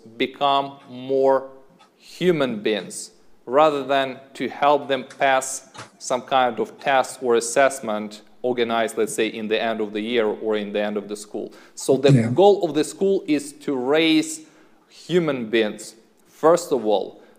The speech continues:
Speaker 1: who would be able to interact, to communicate, to friend, to, you know, some kind of collaborate with each other, right?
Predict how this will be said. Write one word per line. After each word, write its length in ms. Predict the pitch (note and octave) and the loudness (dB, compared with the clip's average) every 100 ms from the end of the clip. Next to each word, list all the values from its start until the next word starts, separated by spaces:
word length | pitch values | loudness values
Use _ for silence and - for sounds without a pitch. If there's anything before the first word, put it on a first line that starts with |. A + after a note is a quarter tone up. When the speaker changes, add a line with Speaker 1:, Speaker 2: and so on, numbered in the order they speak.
| _ | _
Speaker 1:
who 60 | - D3 | -4 0
would 140 | D3 C3 | 0 0
be 220 | C3 - | -4 0
able 320 | D3+ D3+ C#3 | -2 2 0
to 360 | - - C3+ - - | -2 -4 -4 -6 -8
interact, 840 | D3+ E3 D#3+ D#3+ C3 A2 F#2+ - - | -6 -6 -6 -2 2 2 0 -8 -12
to 100 | C#3+ | -10
communicate, 1000 | C#3 C#3+ C#3+ C#3+ C#3 C3 G#2+ G#2 G#2 - | -6 -6 -4 -6 -8 -4 -2 -2 -6 -16
to 240 | - C#3+ | -8 -8
friend, 640 | C#3+ - C3 B2 A2+ G#2+ G#2 - - - - _ _ | -8 -12 -2 0 0 -2 -6 -14 -20 -20 -20 _ _
to, 640 | - C#3 C#3+ D3 C#3+ C3+ C#3 | -8 -2 0 2 0 -2 -10
you 80 | D3 | -10
know, 260 | C3+ B2 A2 | -4 -2 -4
some 240 | - C#3 | -6 -8
kind 220 | C3+ C#3 C3 | -2 -2 -2
of 80 | - - _ | -6 -18 _
collaborate 680 | D#3 D#3 C#3+ C#3 B2+ A#2 A2+ | 2 2 4 4 4 2 0
with 160 | A2 | -6
each 180 | G#2+ G#2 - | -6 -10 -2
other, 340 | G#2+ G2+ G2+ - - | -2 0 -6 -10 -10
right? 400 | A#2+ B2 C3 B2 | 0 2 2 -4